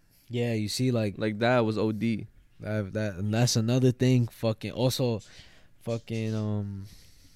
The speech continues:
Speaker 1: what's the shit? Fuck.
Speaker 2: What?
Speaker 1: I don't know. Just fuck. I forgot what it's called, bro. Oh yeah, like, it shows, like, a guy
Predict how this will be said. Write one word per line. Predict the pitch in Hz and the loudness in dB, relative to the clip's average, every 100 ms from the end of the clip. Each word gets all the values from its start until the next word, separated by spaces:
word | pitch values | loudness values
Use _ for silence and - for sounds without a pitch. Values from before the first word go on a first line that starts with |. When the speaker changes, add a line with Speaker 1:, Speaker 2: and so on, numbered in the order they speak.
| - - - | -18 -16 -8
Speaker 1:
what's | 110 135 - | -4 -4 -6
the | 120 | -8
shit? | - 107 98 - - - - - - - - - | -6 -6 -8 -12 -20 -20 -20 -20 -20 -20 -20 -20
Fuck. | - 117 107 - - - - - - | -8 -6 -6 -10 -18 -18 -20 -20 -8
Speaker 2:
What? | 113 104 117 - - - - - | -4 -4 -6 -16 -20 -20 -18 -6
Speaker 1:
I | 131 | -2
don't | |
know. | 139 120 | 0 0
Just | 131 - - | -2 -6 -12
fuck. | - - 110 - 131 - 78 | -20 -18 -12 -6 -6 -8 -12
I | 131 | -8
forgot | 151 151 | -2 0
what | 131 | 2
it's | 104 | 0
called, | - 95 95 95 | -6 -6 -6 -4
bro. | 95 92 107 - - - - - - - - - - - - - - _ - - - | -4 -6 -10 -20 -20 -20 -20 -20 -20 -20 -20 -20 -20 -20 -20 -20 -20 _ -20 -20 0
Oh | 143 160 113 - - | 4 6 4 -4 -2
yeah, | 127 127 104 104 - | 2 2 0 -4 -8
like, | 107 | -6
it | 110 | -4
shows, | - 101 110 - - | -2 -2 -2 -6 -10
like, | 104 101 | -10 -8
a | |
guy | 95 107 107 | -6 -2 -2